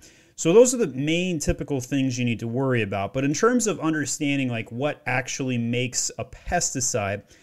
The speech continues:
keep in mind the following. There's two government agencies. There's the E P A, which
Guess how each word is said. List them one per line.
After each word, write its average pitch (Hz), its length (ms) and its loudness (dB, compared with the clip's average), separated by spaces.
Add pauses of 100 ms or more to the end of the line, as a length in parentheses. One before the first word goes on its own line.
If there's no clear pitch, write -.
(220)
keep 190 180 -2
in 180 80 0
mind 143 240 2
the 127 60 0
following. 113 560 0
There's 135 240 -2
two 226 480 2
government 156 560 4 (120)
agencies. 123 640 0
There's 131 280 -2
the 131 120 -6 (100)
E 202 120 0
P 170 280 2
A, 120 320 4 (280)
which 139 240 -2